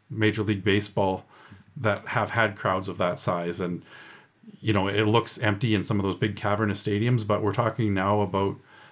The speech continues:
uh, B M O Field for the, the, uh, the Argonauts, and fifteen thousand there could be a pretty significant crowd. Uh, it's great to see. Um, there's gonna be enough fans in the buildings to, to make noise and get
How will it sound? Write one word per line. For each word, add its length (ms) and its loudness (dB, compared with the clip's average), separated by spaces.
uh, 200 -4
B 200 2
M 100 2
O 100 2
Field 560 0
for 260 0
the, 420 -8
the, 340 -2
uh, 160 0
the 160 2
Argonauts, 460 2
and 220 -2
fifteen 340 0
thousand 340 -2
there 140 0
could 140 -4
be 120 0
a 40 -2
pretty 200 -6
significant 580 -6
crowd. 320 -2
Uh, 220 -6
it's 120 -14
great 280 2
to 100 0
see. 380 2
Um, 440 0
there's 120 -2
gonna 140 2
be 140 4
enough 260 2
fans 300 0
in 80 -2
the 80 2
buildings 580 0
to, 540 -6
to 120 0
make 380 0
noise 400 2
and 260 -4
get 220 -2